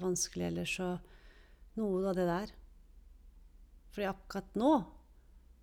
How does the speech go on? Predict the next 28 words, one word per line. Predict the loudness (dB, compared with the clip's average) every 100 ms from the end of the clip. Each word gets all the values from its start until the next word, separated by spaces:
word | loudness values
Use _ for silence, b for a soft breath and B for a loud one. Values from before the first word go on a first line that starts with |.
| -20 -20 -20 -16 -8
betyr | -6 -2
det | -2
jo | -2
ikke | 0
noe, | 2 2 -4
i | -10 -12
hvert | -8
fall | -4 -2
ikke | -2
så | -2 2
mye. | 4 2 -2 -14 -20 -20 -20 -20 -20 -20 -20 -20 -20 -20 -20 -20 -20 -20 -20 -20 -20 -20 -20 -20 -20 -20 -20 -20 -20 -20 -20 -20 -20
Og | -14 -6
på | -2
samme | 0 0
måte | 0 -2
så | -4
kan | -2 -2
du | -2
kjenne | 0 2 2 0
at | -6 -18 b b b b b -20 -10 -2
det | 0
du | 2
uroer | 2 2 2 0 -2
deg | -2
for, | 0 0 -2 -14 -20 -20 -20 -20 -20 -20 -20 -20 -6
akkurat | -6 -8 -20 0 2 2 2
nå, | 2 2 0 -6 -20 -20 -20 -20 -20 -20 -20 -20 -20 -20 -20 -20 -20 -20 -20 -20 -20 -20 -20 -20 -20 -20
så | -14